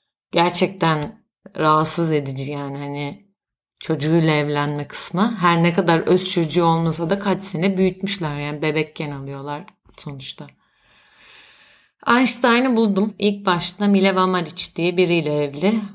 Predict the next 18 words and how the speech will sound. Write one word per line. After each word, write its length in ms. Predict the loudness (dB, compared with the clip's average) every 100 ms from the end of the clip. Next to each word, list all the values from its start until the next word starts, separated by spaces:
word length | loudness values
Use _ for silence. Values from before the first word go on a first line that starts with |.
| -4 -4
Einstein. 760 | -2 -4 -2 0 0 -2 -14 _ _ _ _ _ _ -6
Bin 260 | 0 2
dokuz 260 | 2 2 0
yüz 100 | 2
üç 280 | -2 -2 0
ile 240 | 0 0 0
on-, 280 | -2 -2 -2
bin 160 | -2 -2
dokuz 320 | -4 -4 -2
yüz 100 | 0
on 240 | -2 -2
dokuz 380 | -4 -6 -10 -6
arası, 460 | -4 -2 -2 -2 0
daha 440 | 4 4 4 0 -6
yakın 300 | -6 -2 -2
zamanlardayız 960 | 0 0 -2 -4 -4 -6 -6 -8 -8 -10
bu 100 | -10
arada. 280 | -8 -10